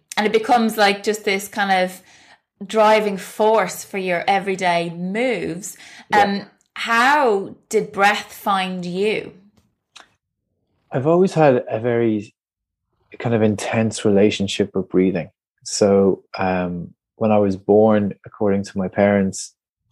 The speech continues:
Speaker 2: uh, it was very dramatic, and I had the umbilical cord wrapped around my neck and I couldn't breathe, you know, so I came out purple. So from the very beginning, there was this kind of, this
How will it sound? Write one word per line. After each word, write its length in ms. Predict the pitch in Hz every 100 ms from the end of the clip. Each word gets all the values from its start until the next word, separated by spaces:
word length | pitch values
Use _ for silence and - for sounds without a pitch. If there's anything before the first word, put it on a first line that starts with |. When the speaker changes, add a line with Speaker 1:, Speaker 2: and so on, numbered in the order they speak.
| -
Speaker 2:
uh, 100 | 104
it 80 | 87
was 120 | 98
very 240 | - 95 92
dramatic, 540 | 95 95 92 87 -
and 280 | 90 90 - - _ -
I 120 | 98
had 120 | 90
the 140 | 98 92
umbilical 520 | 87 98 98 98 95
cord 320 | - 95 87
wrapped 280 | 95 95 -
around 240 | 95 95
my 120 | 90 87
neck 340 | 95 92 - -
and 160 | 90
I 60 | 127
couldn't 360 | - 123 104 -
breathe, 500 | 98 117 92 - - -
you 80 | 95
know, 80 | 85
so 140 | 90
I 40 | 85
came 300 | - 110 101
out 220 | 92 -
purple. 440 | 101 - 73 - _ _ _ _ _ _
So 140 | -
from 200 | 104 101
the 80 | 101
very 240 | 113 127 120
beginning, 560 | 110 110 110 107 95
there 140 | 101 98
was 180 | 92
this 180 | 107 101
kind 220 | - 98
of, 160 | 92 87 -
this 400 | 101 - -